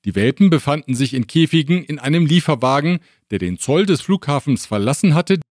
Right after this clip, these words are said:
dann aber den Kontakt zum Transportunternehmen verlor. Offensichtlich war er gestohlen worden.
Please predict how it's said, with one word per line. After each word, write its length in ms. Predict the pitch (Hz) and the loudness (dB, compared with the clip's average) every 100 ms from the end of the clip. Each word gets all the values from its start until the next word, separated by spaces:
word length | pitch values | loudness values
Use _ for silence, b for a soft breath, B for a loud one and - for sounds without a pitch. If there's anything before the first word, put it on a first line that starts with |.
| _ _ | _ _
dann 180 | 120 156 | -2 0
aber 140 | 131 | 0
den 220 | 127 123 120 | 2 2 2
Kontakt 520 | 175 160 160 - - | 0 0 -4 -4 -14
zum 220 | - 160 156 | -2 -2 0
Transportunternehmen 1120 | 185 175 - - 120 127 113 120 120 120 123 | -2 -4 -4 0 0 0 -2 2 2 4 2
verlor. 520 | - 139 147 151 151 _ _ - | 0 2 2 2 0 _ _ -6
Offensichtlich 680 | 165 117 92 90 - 98 | -4 -2 -4 -4 -6 -4
war 160 | 92 98 | -4 -4
er 120 | 113 | -4
gestohlen 680 | 160 160 - 123 107 90 82 | -4 -4 -2 0 2 0 -6
worden. 360 | 78 76 85 | -10 -12 -16